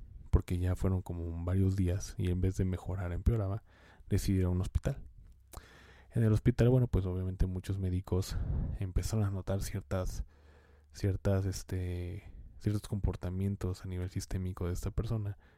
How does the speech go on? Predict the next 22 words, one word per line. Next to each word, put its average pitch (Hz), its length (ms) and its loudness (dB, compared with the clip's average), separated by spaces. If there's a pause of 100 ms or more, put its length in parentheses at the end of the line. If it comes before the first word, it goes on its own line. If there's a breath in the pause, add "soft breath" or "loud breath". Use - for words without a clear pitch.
(140 soft breath)
que 98 120 -2
no 92 160 2
era 87 80 0
normal. 107 380 -2 (760 soft breath)
Finalmente, 98 560 2
pues, 95 300 0
empezaron 92 440 -4
a, 98 380 -6
a 95 60 0
darle, 90 360 -2 (120)
a 113 40 0
hacerle 95 520 0
ciertos 110 360 -2
estudios, 123 640 4
empezaron 101 300 -4
a - 20 -4
ver 95 80 -2
el 95 60 -8
comportamiento 92 560 0
de 92 60 4
la 92 40 4
enfermedad, 123 500 4